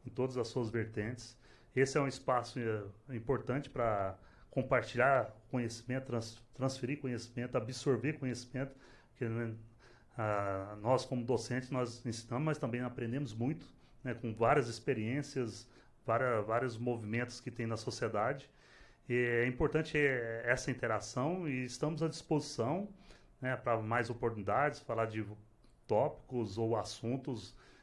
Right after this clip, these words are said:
específicos, porque lá na universidade estamos abertos também. É, participamos até de projetos, né, é, como a da agricultura familiar, né, tem, ah, lá na, no curso de engenharia agrícola,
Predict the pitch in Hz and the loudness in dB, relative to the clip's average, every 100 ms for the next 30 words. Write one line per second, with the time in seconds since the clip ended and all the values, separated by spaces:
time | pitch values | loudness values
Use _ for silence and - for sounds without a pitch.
0 | - - - 127 - 165 175 151 117 - | -20 -12 -4 -4 -2 -2 -2 -4 -4 -6
1 | 135 131 131 123 127 131 127 123 117 - | -6 0 2 2 0 0 0 -2 -2 0
2 | 120 110 135 131 120 120 104 110 175 175 | 0 0 -2 0 0 0 2 2 2 0
3 | - - 113 104 117 156 151 - - - | -10 -10 -8 -4 -4 -4 -8 -16 -20 -20
4 | - - 120 113 113 107 107 - - 156 | -16 0 4 6 4 0 -6 -8 0 0
5 | - - 185 - 160 170 170 - 156 139 | 0 0 0 2 0 0 0 2 4 6
6 | 175 196 196 165 123 110 127 123 120 110 | 4 4 2 0 0 -2 0 2 2 4
7 | 107 101 95 92 - - - - - - | 4 2 0 -6 -16 -20 -20 -20 -20 -8
8 | 117 110 104 95 - 117 113 117 120 117 | -2 0 0 -4 -6 -2 0 2 0 -2
9 | 117 127 131 120 113 123 151 151 131 120 | 0 2 2 2 2 4 4 2 -2 -6
10 | 110 107 123 120 113 117 107 113 104 107 | -6 -4 -4 -4 -6 -10 -10 -6 -4 -2
11 | 117 110 101 104 - 123 - 110 107 101 | -2 -2 -2 -6 -6 -6 -6 -6 -4 -4
12 | 98 90 107 107 98 95 127 156 135 139 | -6 -2 -2 0 -4 -2 -4 -2 -2 -2